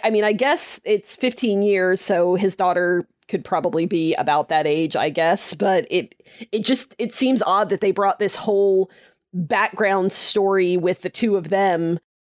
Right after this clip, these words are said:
in when they had another character there. And I, I was just wondering if there is any other content that, that kind of makes that connection. It, it sounds like a no, but I'm, I'm interested.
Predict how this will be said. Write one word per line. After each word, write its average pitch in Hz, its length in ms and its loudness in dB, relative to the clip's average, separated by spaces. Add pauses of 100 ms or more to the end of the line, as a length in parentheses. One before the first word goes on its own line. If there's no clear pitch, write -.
in 180 540 0 (240)
when 180 420 0 (100)
they 196 140 2
had 190 560 2
another 185 240 2
character 185 480 -2
there. 160 420 2
And 151 200 0
I, 143 160 2
I 190 40 4
was 196 120 2
just 190 160 -2
wondering 175 300 0
if 165 100 -4
there 160 120 2
is 160 160 0
any 180 280 0
other 170 200 0
content 170 680 -4
that, 147 180 -4 (140)
that 165 120 -4
kind 180 200 -2
of 165 80 -6
makes 165 220 -2
that 120 160 -4
connection. 147 420 -2
It, - 120 -10
it - 180 -4
sounds 330 220 0
like 233 160 0
a 214 60 0
no, 170 360 0
but 156 360 -2
I'm, 156 300 -2
I'm 151 160 -4
interested. 151 600 -4